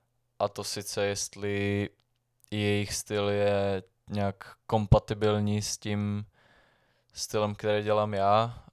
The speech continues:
a jestli tím pádem má vůbec smysl je nějak oslovovat. Jo, za mě fakt jako nejhorší, co může být, je prostě oslovovat úplně každýho a spamovat ty umělce, aniž byste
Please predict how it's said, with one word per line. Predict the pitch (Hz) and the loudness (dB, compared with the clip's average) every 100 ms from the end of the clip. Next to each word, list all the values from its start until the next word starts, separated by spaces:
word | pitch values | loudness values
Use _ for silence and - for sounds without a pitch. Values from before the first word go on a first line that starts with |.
| - | 2
a | 104 | 4
jestli | 104 - - 101 101 101 101 - | 4 0 -8 -6 -4 -2 -4 -8
tím | 107 101 | -8 0
pádem | 101 101 101 101 101 101 _ _ _ - | 4 4 2 -4 -6 -8 _ _ _ -8
má | 107 101 | -2 0
vůbec | 98 101 101 101 - - - - | -2 -2 -2 -2 -4 -8 -10 -12
smysl | - 113 107 - 101 98 101 - _ _ _ - | -8 -6 -4 -4 -4 -6 -8 -14 _ _ _ -8
je | 104 | -6
nějak | 101 98 95 - - - | -4 -4 -4 -10 -20 -18
oslovovat. | - - 104 98 95 95 - - - - _ _ | -12 -6 -2 0 0 -2 -4 -12 -12 -20 _ _
Jo, | 107 101 101 | -8 -8 -6
za | 107 | -6
mě | 110 | -4
fakt | - 110 - - - | -2 -4 -4 -20 -10
jako | 107 113 110 107 _ _ _ - | -6 0 2 0 _ _ _ -6
nejhorší, | 117 120 123 120 123 | 0 2 2 0 -4
co | 127 | -2
může | 117 117 | 0 -2
být, | 104 104 104 - | -2 -4 -6 0
je | 104 101 | 2 2
prostě | - 104 - - 101 101 101 98 _ _ _ _ _ _ _ _ _ _ - | 0 0 -2 2 4 4 4 0 _ _ _ _ _ _ _ _ _ _ -6
oslovovat | 107 - 110 107 104 101 | -4 0 2 4 4 4
úplně | - 107 | 4 4
každýho | 104 107 101 101 104 104 104 | 4 0 0 -2 0 4 4
a | |
spamovat | 101 - - 107 107 107 - | 2 -2 0 2 4 2 0
ty | 110 | -10
umělce, | 98 107 104 104 - 104 | -10 -6 -4 -4 0 2
aniž | 101 101 98 | 2 0 -2
byste | 95 98 - 104 101 101 | -2 -2 2 4 6 6